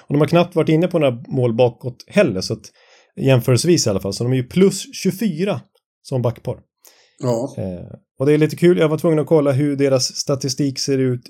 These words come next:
Speaker 1: ihop med lo-, Lottokedjan då, som vi pratade lite om förra veckan. Miller, Besser och Pettersson,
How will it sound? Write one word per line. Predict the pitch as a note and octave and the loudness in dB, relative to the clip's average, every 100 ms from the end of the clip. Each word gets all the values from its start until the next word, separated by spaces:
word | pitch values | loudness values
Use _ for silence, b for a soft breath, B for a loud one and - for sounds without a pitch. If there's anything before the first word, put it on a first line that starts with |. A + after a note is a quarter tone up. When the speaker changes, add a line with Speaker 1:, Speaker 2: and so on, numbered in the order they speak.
| D#3 | 2
Speaker 1:
ihop | C#3 F3 D#3+ | 4 4 2
med | C3+ C#3+ | 2 4
lo-, | D#3+ D#3 - | 4 0 0
Lottokedjan | E3 - _ D3 B2+ G3 F3+ A2 F#2 | 0 0 _ -4 0 2 2 0 -4
då, | F2+ | -6
som | A#2+ | -6
vi | G#2+ | -2
pratade | B2 A2+ A2+ | -2 -2 -2
lite | G#2+ A2 | -2 -4
om | |
förra | G#2 C3 | -2 0
veckan. | C3+ F#2 F2+ E2 b b b - | 0 -2 -8 -10 b b b 0
Miller, | C3+ C3 B2 A#2 A#2+ - _ F#3+ | 4 4 4 4 2 -6 _ -6
Besser | A#2 G#2 - B2 - - | -2 0 0 0 -2 -4
och | - | -2
Pettersson, | B2+ - B2 C3+ | -2 0 0 0